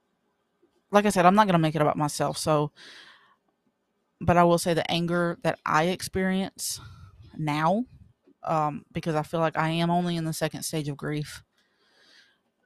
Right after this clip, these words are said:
is, is at myself. Um, but, so it could be at, at yourself, it could be at even the loved one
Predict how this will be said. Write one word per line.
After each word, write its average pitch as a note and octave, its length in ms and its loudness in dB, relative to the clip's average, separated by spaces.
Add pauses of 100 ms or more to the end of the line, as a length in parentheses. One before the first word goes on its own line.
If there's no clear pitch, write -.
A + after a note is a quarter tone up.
(200)
is, D#3+ 300 0
is E3 120 -2
at D#3+ 120 2
myself. - 520 -8 (420)
Um, C#3 400 -4
but, D#3 260 2 (400)
so D#3 240 -2
it E3+ 120 -2
could E3+ 120 -2
be D3+ 180 0
at, D3 140 -2 (260)
at E3 140 -2
yourself, E3 420 0
it - 140 -8
could D#3 120 -8
be D3+ 240 -6
at D3+ 280 -4 (480)
even E3+ 200 -2
the D#3 100 2
loved D3+ 320 2
one D3 360 -4